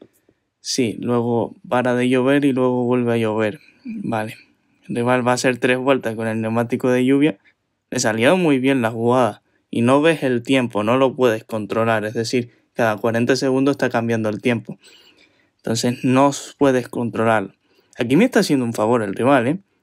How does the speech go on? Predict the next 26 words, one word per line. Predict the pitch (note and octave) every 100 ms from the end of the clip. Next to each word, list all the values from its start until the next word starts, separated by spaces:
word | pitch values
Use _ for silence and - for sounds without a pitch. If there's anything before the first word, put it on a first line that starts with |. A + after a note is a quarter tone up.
| _ -
Está | - C3
atacando | E3 D#3 C#3+ E3+ A#3+ - _ -
esta | - B2
vuelta | A2+ B2+ C#3+ - - - _ _ _ _
y | -
eso | B2+ F3+
está | -
haciendo | C#3 D3+ D3+ E3+ D3
que | A#2+ A#2
yo, | A#2+ D3 C#3+ - - _ - -
no, | B2 A#2 D3 F3+ A3 A3 D3 - _ _ -
esto | B2 - E3
es |
un | F#3 F3
bug, | F#3 D#3+ C3
me | B2 A#2+ C3
cachi. | - D#3+ F3+ - - - _ _ - _ -
Bueno, | B2 A2
esto | A2+ F3
es | F3+
un | F3
bug | F#3 G3 F#3+
clarísimo. | D#3+ C#3+ B2+ - G#2+ G2+ A2 -
No, | C#3 D#3+ F3+ E3
no, | C#3+ E3+ E3+
no. | D3+ E3 F3 B2+